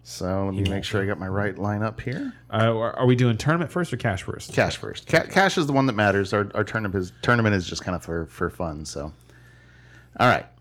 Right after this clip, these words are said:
Speaker 1: So
Speaker 2: Our tournament is just us, like, throwing stuff at the wall so that we can eventually, you know, invest in a real studio. <laughs>
Speaker 1: So here we go. Cash lineup.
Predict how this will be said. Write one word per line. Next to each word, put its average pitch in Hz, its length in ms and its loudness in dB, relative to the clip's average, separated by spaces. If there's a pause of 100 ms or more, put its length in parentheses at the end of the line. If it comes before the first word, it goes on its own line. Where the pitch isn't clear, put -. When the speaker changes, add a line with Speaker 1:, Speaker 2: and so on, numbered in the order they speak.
Speaker 1:
So - 340 2 (1000)
Speaker 2:
Our 120 100 4
tournament 175 380 4
is 135 160 4
just 123 220 0
us, 113 260 -2
like, 113 220 0
throwing 113 340 2
stuff 113 320 2
at 107 80 -6
the 110 80 2
wall 107 360 2
so 101 180 0
that 101 100 0
we 101 100 0
can 101 140 -6
eventually, 98 720 -4
you 107 80 -6
know, 95 220 -4 (200)
invest 101 400 -2
in 101 60 -4
a 98 60 -4
real 92 140 -4
studio. 98 460 -6 (400)
<laughs> 139 100 -6 (760)
Speaker 1:
So 104 280 6
here 123 180 4
we 160 80 4
go. 117 320 4 (200)
Cash 135 360 0
lineup. 98 380 2